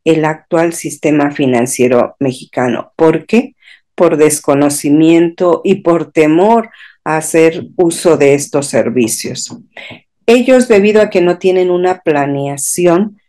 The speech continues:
pues no, no prevén los siniestros a los cuales se pueden enfrentar.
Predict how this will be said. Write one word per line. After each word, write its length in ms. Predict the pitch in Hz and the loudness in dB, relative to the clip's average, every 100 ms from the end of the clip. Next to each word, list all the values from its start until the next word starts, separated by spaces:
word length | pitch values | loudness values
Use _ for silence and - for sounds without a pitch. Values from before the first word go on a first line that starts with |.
| _ - | _ 0
pues 200 | 196 196 | 2 4
no, 560 | 202 202 202 202 196 - | 4 4 4 2 0 0
no 280 | 196 202 | 0 0
prevén 760 | 202 202 180 175 175 180 180 - | -2 -2 0 0 0 0 -2 -6
los 300 | 165 156 147 | -4 -2 -2
siniestros 920 | - 147 147 156 165 165 - 160 143 | -6 -6 0 4 4 2 -4 -8 -6
a 80 | 135 | -4
los 180 | 135 135 | -4 -2
cuales 340 | 156 147 147 | -2 -2 -2
se 120 | 139 | -4
pueden 400 | - 127 117 110 | -4 0 0 2
enfrentar. 720 | 135 147 170 170 170 214 233 | -2 -4 0 2 2 2 0